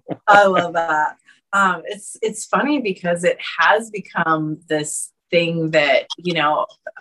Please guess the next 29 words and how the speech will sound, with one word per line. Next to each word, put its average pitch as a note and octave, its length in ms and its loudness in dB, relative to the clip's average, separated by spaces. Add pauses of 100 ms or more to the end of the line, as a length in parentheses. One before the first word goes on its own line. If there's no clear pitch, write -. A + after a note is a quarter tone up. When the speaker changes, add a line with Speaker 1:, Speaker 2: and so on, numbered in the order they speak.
(180)
Speaker 2:
a F3+ 100 4
number E3+ 440 2
of, E3 140 0 (260)
of D#3 160 -4
people D#3+ 320 -2
and D#3 120 -2
projects D#3+ 640 0 (320)
know F3 300 4
about. - 460 0
And D#3 100 -4
it's - 400 -8
funny G3 280 0
because D3+ 600 -2
it - 140 -10
came E3 280 0
together, D3 840 2 (340)
um, D3+ 260 2
in D#3+ 200 -2
a, C#3 220 -4 (120)
in F3 120 0
a E3+ 40 0
small D#3 340 4
space D#3+ 520 0
with D#3+ 100 -18
a D#3 100 -12
small D3+ 320 -4
amount C#3+ 220 0
of C#3 60 -10 (100)
people. C#3 520 -4